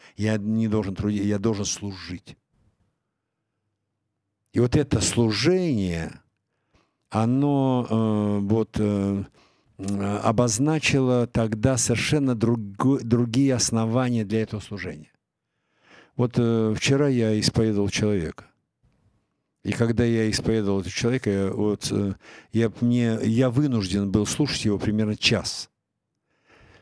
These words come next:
Он говорит, говорит, говорит, бесконечно говорит. Я ему задал вопрос, только одно задал, э, один вопрос только. Вот, э, у тебя не осталось вины перед родителями?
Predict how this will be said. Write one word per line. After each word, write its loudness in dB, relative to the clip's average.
Он 2
говорит, 2
говорит, 2
говорит, 2
бесконечно 0
говорит. 0
Я 2
ему 2
задал 2
вопрос, 0
только 2
одно 0
задал, 2
э, 2
один 0
вопрос -2
только. -14
Вот, 0
э, 0
у -2
тебя 0
не 0
осталось 0
вины 0
перед -2
родителями? -4